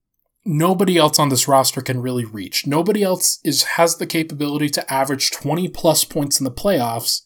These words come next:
outside of possibly Porter and Barton. Like, even Paul Millsap, he's been a great veteran for a long time,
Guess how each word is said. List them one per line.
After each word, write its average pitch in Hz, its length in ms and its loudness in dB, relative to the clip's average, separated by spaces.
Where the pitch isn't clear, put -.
outside 180 540 4
of - 100 -4
possibly 160 560 2
Porter 147 420 0
and 127 180 -2
Barton. - 420 -8
Like, 160 180 -6
even 240 300 4
Paul 196 240 6
Millsap, - 500 -2
he's 165 200 -6
been 240 160 4
a 185 40 -2
great 180 380 0
veteran 160 320 4
for 139 220 0
a 127 60 0
long 135 280 -2
time, 127 380 -8